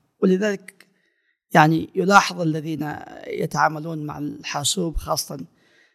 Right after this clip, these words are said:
المختصون في، آه، علم ال-، الحاسوب، أن الحروف ال-، الضوئية هذه التي تطلع التي تخرج على الشاشة لو قرب-، قربت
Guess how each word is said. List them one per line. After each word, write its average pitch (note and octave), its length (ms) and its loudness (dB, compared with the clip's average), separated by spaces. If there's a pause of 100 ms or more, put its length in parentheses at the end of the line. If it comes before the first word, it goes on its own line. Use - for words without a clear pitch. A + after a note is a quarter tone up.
(180)
المختصون D3+ 720 2
في، D#3+ 460 -10
آه، - 600 -12 (720)
علم E3+ 240 2
ال-، - 360 -10 (300)
الحاسوب، E3+ 560 -2
أن F3 420 -6 (1040)
الحروف F#3 640 4
ال-، E3 720 -6 (720)
الضوئية E3+ 580 0
هذه D#3+ 80 -6
التي D#3+ 260 -10
تطلع - 580 -4 (200)
التي E3 260 -2
تخرج D3+ 320 -2
على B2+ 160 -6
الشاشة E3 540 0 (680)
لو F3+ 120 12
قرب-، G3+ 540 4
قربت G3+ 880 -2